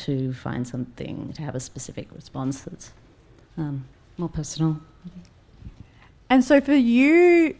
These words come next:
Speaker 2: for you to have that response to something when you're a listener, so rather than as a maker, when you're a listener and you're, you know, flicking through podcasts, for you to come away from a story going like, "Whoa, they use music really well,"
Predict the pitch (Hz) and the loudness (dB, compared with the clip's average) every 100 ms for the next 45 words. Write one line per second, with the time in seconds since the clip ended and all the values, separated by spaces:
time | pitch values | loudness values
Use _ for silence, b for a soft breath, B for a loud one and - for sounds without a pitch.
0 | - _ - - 247 226 233 277 208 185 | -16 _ -20 -2 2 4 6 6 6 6
1 | 180 185 196 - 175 175 - 185 190 170 | 6 4 4 2 2 2 0 -4 -2 -2
2 | 147 165 165 165 160 160 165 185 - - | -2 -2 -2 0 0 0 -2 -4 -4 -8
3 | - - 170 175 175 190 214 214 185 180 | -8 -2 2 2 2 6 6 6 4 2
4 | 170 170 170 170 185 170 185 180 170 180 | 2 0 0 0 0 2 2 2 2 0
5 | 185 185 180 165 170 165 160 165 165 170 | 0 0 2 2 0 0 0 -2 -2 -2
6 | - 190 190 175 - 165 - 170 170 151 | -2 -4 -2 -2 0 -2 -2 -2 0 -2
7 | 190 - - - 220 220 233 214 190 170 | -4 -8 -18 -4 2 4 6 6 8 6
8 | 175 185 175 - 160 156 160 160 165 170 | 4 0 -2 -2 -2 0 0 0 0 0
9 | 151 139 - - - 185 202 185 175 170 | -2 -4 -4 -6 -6 0 6 6 6 4
10 | 170 165 170 175 170 170 165 - B B | 0 -2 -6 -6 -6 -4 -4 -6 B B
11 | B B B 190 202 180 170 175 165 - | B B B 0 2 4 4 4 4 2
12 | - 214 | 2 2